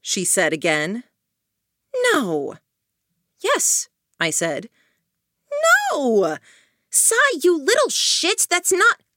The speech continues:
negotiable," I said. "Not negotiable.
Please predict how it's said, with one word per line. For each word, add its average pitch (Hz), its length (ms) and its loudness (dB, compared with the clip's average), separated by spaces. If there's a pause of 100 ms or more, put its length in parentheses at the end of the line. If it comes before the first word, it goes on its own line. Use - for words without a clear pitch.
negotiable," 180 920 -2 (360)
I 160 140 2
said. 147 440 -4 (440)
"Not 285 500 -2 (160)
negotiable. 339 680 -4